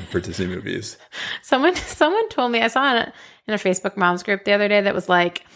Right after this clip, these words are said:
Speaker 2: "I only let my child watch Moana because that's, like, the only one where both parents are alive." And I was like, "Holy sh-," oh, wait, I'm not allowed to say it twice.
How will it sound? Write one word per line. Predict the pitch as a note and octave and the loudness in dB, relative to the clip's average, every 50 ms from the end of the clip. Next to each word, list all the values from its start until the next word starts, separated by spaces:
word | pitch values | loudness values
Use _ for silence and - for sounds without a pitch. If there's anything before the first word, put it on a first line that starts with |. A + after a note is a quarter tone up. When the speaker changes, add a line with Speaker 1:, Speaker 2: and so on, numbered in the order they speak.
| - - _ _ _ _ - | -20 -20 _ _ _ _ -2
Speaker 2:
"I | - F#3 | 0 2
only | - - G#3+ A3 A3 G#3+ | 2 2 2 2 2 2
let | G#3+ G#3+ - | 2 0 0
my | A3 G#3+ G3+ | -2 -2 -4
child | - - F#3 F3+ F3+ F3+ F3 | -4 -2 0 2 2 2 2
watch | F3+ F3 F3 - - | 0 0 -2 -4 -4
Moana | F3 F3 E3+ E3+ E3+ E3+ F3 F3 F3 F3 F3 F3 F3+ | -2 -2 0 2 2 2 2 2 0 -2 -2 -2 -2
because | G3 F#3 - - - E3+ E3+ E3+ E3+ - - G3 - - - - - _ _ _ _ _ _ _ _ _ - | -4 -6 -4 -2 0 0 2 2 0 -2 -4 -4 -6 -6 -8 -8 -10 _ _ _ _ _ _ _ _ _ 0
that's, | G3 E3+ F3 F3 F3 - - - - - B3+ | 2 2 4 2 0 -4 -12 -18 -20 -16 -6
like, | - - F#3+ - - | -4 -4 -2 -2 -4
the | - - | -4 0
only | - G#3 G#3 G#3 G3+ G3 F#3 | 2 2 4 4 4 4 4
one | F3 F3 F3+ F3+ F3 F3 | 4 4 2 2 2 2
where | E3+ F3 F3 | 2 0 0
both | E3+ F3 E3+ F3+ F3 - | 0 0 0 0 0 -2
parents | - - E3 D#3+ F3+ E3+ F3+ F#3 - | -2 -2 -2 0 0 -2 -2 0 2
are | F#3 F3 E3+ | 2 2 2
alive." | E3 E3 - - - - F#4 - D4 E4 - - - - _ _ _ _ _ _ _ - | 2 0 -2 -2 0 0 2 2 0 0 -2 -6 -12 -16 _ _ _ _ _ _ _ -6
And | - F3+ | -4 -4
I | F3 | -4
was | F#3 F3 E3+ - | -4 -6 -8 -10
like, | F3 - | -14 -18
"Holy | - - B3+ D#4 F#4 B3 - - G#3+ | -12 -8 -6 -2 -2 -2 -4 -4 -10
sh-," | - - _ _ _ _ _ _ _ _ _ _ _ _ _ - | -12 -18 _ _ _ _ _ _ _ _ _ _ _ _ _ -2
oh, | F#3+ F#3 | -2 0
wait, | F3 - - | 0 -2 -2
I'm | F#3 F3+ | -2 -2
not | F3 F3 E3+ | 0 0 0
allowed | E3+ E3 G3 | 0 -2 -4
to | - | -8
say | - - - | -10 -10 -10
it | - | -10
twice. | - - - - - - - - | -12 -12 -10 -10 -10 -12 -14 -18